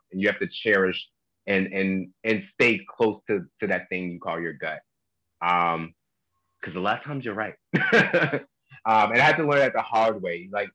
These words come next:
even, even with the, like, I made some mistakes in the re-, release of Make a Move, and it was kinda like, I should have trusted my gut with this, and I didn't. I, I got advice from someone. And that's the thing: advice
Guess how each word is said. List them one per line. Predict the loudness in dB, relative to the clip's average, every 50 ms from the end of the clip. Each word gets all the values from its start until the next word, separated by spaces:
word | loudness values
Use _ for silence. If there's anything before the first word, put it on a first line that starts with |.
| -8
even, | -8 -6 -2 -2 -2 -2 -2 -4 -6 -10 _ _ _ _ _ _ _ _ _ -2
even | 0 0 0
with | 0 0
the, | 0 0 0
like, | 0 0 -2 -2 0
I | -2
made | -2 0 -2 -2 -4 -6
some | -8 -10
mistakes | -10 -8 _ -4 -4 -4 -4 -8
in | -10 -10
the | -8 -8
re-, | -8 -8 -10 -12 _ -8
release | -6 -4 -4 -4 -4 -4
of | -4 -2
Make | -2 -2 -2 -2
a | -4
Move, | -4 -4 -4 -6 -4
and | -4 -4
it |
was | -4 -4 -6 -6
kinda | -6 -6 -4
like, | -4 -6 -6 -6 -10
I | -12
should | -12 -8 -4 -4
have | -4 -4
trusted | -4 -8 -12 -12 -12 -10
my | -8 -8
gut | -6 -6 -6 -8 -8
with | -12 -18 -14
this, | -12 -12 -12 -14 _ _ -10
and | -8
I | -6 -6
didn't. | -4 -2 0 0 0 -2 -4 -6 -6 -6
I, | -6
I | -4 -4 -4 -4 -4 -4 -6 _ _ _ _ _ _ _ _ _ _ _ _ -6 0
got | 4 6 6 6
advice | 6 4 4 4 4 4 4
from | 2 -2 -2
someone. | -2 -4 -4 -4 -6 -6 -6 -10 _ _ _ _ -6 0
And | 2 4
that's | 4 4
the | 4
thing: | 4 2 2 2 2 -2
advice | 0 2 2 2 2